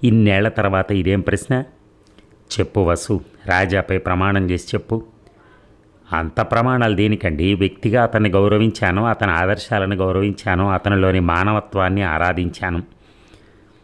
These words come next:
జవాబు అడ్డదారులు పట్టించకు. అతన్ని వివాహం చేసుకోవాలన్న కోరిక వెలిబుచ్చలేదా?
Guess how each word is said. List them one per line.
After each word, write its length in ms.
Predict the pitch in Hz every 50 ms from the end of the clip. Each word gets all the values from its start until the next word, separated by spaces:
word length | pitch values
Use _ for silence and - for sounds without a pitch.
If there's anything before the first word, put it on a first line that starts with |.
| _ _ _ _ _ - _ _ -
జవాబు 600 | 95 82 104 92 90 95 98 101 87 87 98 98 101
అడ్డదారులు 580 | 95 87 73 82 90 92 95 90 85 85 90
పట్టించకు. 600 | 87 - 95 87 - - 92 85 - - - - - - - _ - -
అతన్ని 300 | 92 - - 101 95 90
వివాహం 420 | 82 87 85 90 98 95 117 113 - -
చేసుకోవాలన్న 480 | 107 90 - - - 92 90 87 87 92
కోరిక 400 | 92 - 107 104 104 - - 110
వెలిబుచ్చలేదా? 800 | 92 85 85 90 98 87 101 98 - 104 95 92 90 101 113